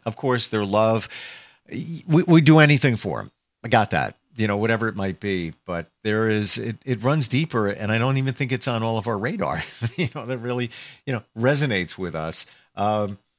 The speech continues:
if somebody, and you just did it for me, amazingly, uh, connected with Ricky just by a picture and, and a name. How does the whole process work, Martha? Somebody reaches out to you, and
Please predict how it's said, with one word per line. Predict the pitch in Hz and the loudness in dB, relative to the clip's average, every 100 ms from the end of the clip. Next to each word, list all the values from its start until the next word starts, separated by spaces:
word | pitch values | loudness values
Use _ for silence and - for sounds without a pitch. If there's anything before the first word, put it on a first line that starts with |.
| _ _ - | _ _ -2
if | 147 | 0
somebody, | - 208 240 226 202 | 2 2 0 0 2
and | 143 | 2
you | 175 | 4
just | 180 - | 2 0
did | 139 | -2
it | |
for | - | -2
me, | 107 127 71 65 _ _ _ _ _ _ 107 107 | -2 -2 -4 -8 _ _ _ _ _ _ -20 -8
amazingly, | 139 120 135 131 107 92 90 82 - _ _ - | -2 2 2 2 -2 -2 -2 -4 -8 _ _ -2
uh, | 92 92 90 - _ - | 2 2 0 -2 _ -6
connected | 120 107 110 113 | 0 2 2 0
with | 95 80 | -2 -2
Ricky | 98 98 87 82 87 _ | -6 -4 -6 -6 -10 _
just | 104 - | -12 -6
by | 101 | -4
a | 98 | -4
picture | - - 143 143 165 _ _ _ _ _ | -6 -6 -4 -4 -6 _ _ _ _ _
and, | 104 101 101 98 - - - | -6 -4 -4 -6 -8 -10 -8
and | 113 | -6
a | 95 | -4
name. | 98 117 101 80 - _ _ _ _ - | -2 -2 -2 -4 -8 _ _ _ _ -2
How | 196 | 0
does | 262 233 | 0 -2
the | |
whole | 160 175 | -2 -2
process | 135 135 120 113 98 | -2 -2 -2 -4 -4
work, | 104 95 90 | -4 -6 -6
Martha? | 85 85 104 | -10 -8 -8
Somebody | - 143 156 | -6 -4 -4
reaches | 143 127 117 | -4 -4 -4
out | 107 107 - | -2 -2 -4
to | 123 | -2
you, | 113 110 110 | -2 -2 -4
and | 90 92 95 95 | -6 -6 -6 -8